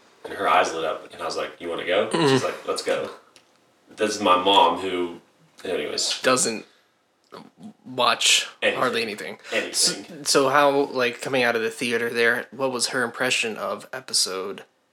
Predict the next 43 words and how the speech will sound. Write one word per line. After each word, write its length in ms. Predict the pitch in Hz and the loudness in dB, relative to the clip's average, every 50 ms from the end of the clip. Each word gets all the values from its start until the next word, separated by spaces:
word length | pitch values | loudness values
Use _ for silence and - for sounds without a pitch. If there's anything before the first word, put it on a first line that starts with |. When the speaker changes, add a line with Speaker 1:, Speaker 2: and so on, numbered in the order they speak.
| _ _ _ _ _ _ _ _ _ _ 240 | _ _ _ _ _ _ _ _ _ _ _
Speaker 2:
Seven? 500 | - - - 117 110 98 92 90 95 101 - _ _ _ - | -2 0 2 2 2 0 -2 -6 -12 -14 -16 _ _ _ -16
Speaker 1:
Yeah. 240 | - - - - - - - _ - | -12 -10 -10 -10 -12 -16 -16 _ -8
Speaker 2:
Compared 500 | - 127 117 - 127 120 117 117 120 - | -6 -6 -6 -6 -2 -2 -2 -2 0 -2
to, 520 | - - 120 117 113 113 113 113 113 117 - _ _ _ _ _ _ - | -2 -2 -2 -4 -4 -4 -4 -4 -6 -8 -10 _ _ _ _ _ _ -6
like, 220 | - 120 123 117 123 | -4 -2 -2 -2 -4
was 220 | 131 131 131 135 | -2 0 2 4
she 160 | - - 135 131 | 4 4 4 2
able 140 | 127 131 127 | 0 0 -2
to 40 | 131 | -4
connect 400 | - - 120 120 120 123 - - | -4 -4 -2 0 0 0 0 0
them? 320 | 139 131 131 131 127 113 | 0 0 2 0 -2 -2
Was 120 | 117 123 - | -2 0 2
she 440 | - - 123 120 120 117 113 - - | 2 2 2 0 -2 -4 -4 -6 -6
impressed 600 | - 117 113 113 - - 160 156 160 156 - - | -6 -8 -8 -8 -2 2 4 4 4 4 0 -2
with 200 | 127 127 123 127 | -2 -4 -2 -2
it? 180 | 127 127 107 107 | -2 -2 -2 -6
Did 140 | 123 127 | -8 -6
she 460 | - - - - 98 104 104 110 - _ _ _ _ _ _ _ | -4 -4 -4 -4 -4 -6 -6 -8 -10 _ _ _ _ _ _ _
come 160 | - - 131 127 | -6 -2 0 2
out, 320 | 117 113 120 120 - - | 2 2 2 0 -4 -10
like 240 | 127 139 - - - - | -12 -12 -12 -6 -2 0
Speaker 1:
I'm 100 | - - | 2 6
not 200 | 165 170 - - | 6 6 6 6
gonna 100 | 151 135 | 6 6
lie. 300 | 127 127 - - - - - - - | 8 8 8 6 4 2 -2 -8 -6
What, 400 | - 120 127 135 127 113 - 110 | 0 4 6 6 6 4 2 -2
when 240 | 110 110 110 110 117 | -2 -2 -2 0 0
we 320 | 135 151 160 147 131 - - - | 0 0 0 -2 -4 -8 -10 -10
ca-, 160 | - - 107 | -8 -6 -4
initially 460 | 107 101 104 123 131 - - 147 131 | -4 -2 0 4 4 4 4 2 0
came 200 | 135 - 151 143 | -2 -2 -2 -2
out, 200 | 156 151 - - | 0 0 0 0
I 80 | - 98 | 0 -2
do 240 | 98 107 117 123 127 | -2 -2 -4 -2 -2
remember 360 | 127 117 120 120 120 117 98 | -2 0 0 0 0 0 0
us 220 | - - - - | 0 0 -2 -2
both 240 | - 107 107 107 104 | 0 0 0 0 0
looking 280 | 101 101 104 104 - 110 | -2 -4 -4 -4 -4 -4
at 80 | 107 | -4
each 180 | 107 107 101 110 | -4 -4 -4 -4
other 160 | 107 95 101 90 | -2 -2 -2 -2
and 140 | 90 87 | -4 -4
laughing 560 | 87 90 92 98 107 107 - 117 110 110 107 | -2 -2 0 0 0 0 -2 -6 -8 -8 -8